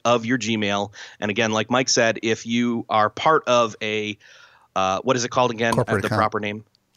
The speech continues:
Speaker 2: Corporate.
Speaker 1: The corporate account. Yeah, you'll, you'll have to have whoever's in charge of that turn, turn it on at that level for it to show up as an option for you.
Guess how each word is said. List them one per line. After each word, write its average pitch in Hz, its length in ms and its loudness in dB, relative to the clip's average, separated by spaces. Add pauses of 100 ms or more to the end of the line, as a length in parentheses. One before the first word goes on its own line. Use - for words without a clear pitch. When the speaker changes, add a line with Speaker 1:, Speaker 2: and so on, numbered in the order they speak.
(180)
Speaker 2:
Corporate. 110 160 -2
Speaker 1:
The - 20 -2
corporate 135 240 2
account. 107 320 -4
Yeah, 110 160 0
you'll, 113 220 0
you'll 123 160 0
have 143 200 0
to 139 60 -2
have 131 180 0
whoever's 120 300 -2 (220)
in 117 100 -8
charge 151 300 0
of 107 80 -6
that 104 260 -4
turn, 123 360 -2
turn 135 180 -2
it 117 80 0
on 113 160 2
at 101 160 -6
that 120 240 0
level 104 300 -4
for 113 200 -2
it 113 120 -4
to 110 60 -8
show 110 260 -2
up 104 100 -2
as 101 120 -4
an 104 80 -6
option 107 300 -4
for 131 160 -6
you. 101 320 -4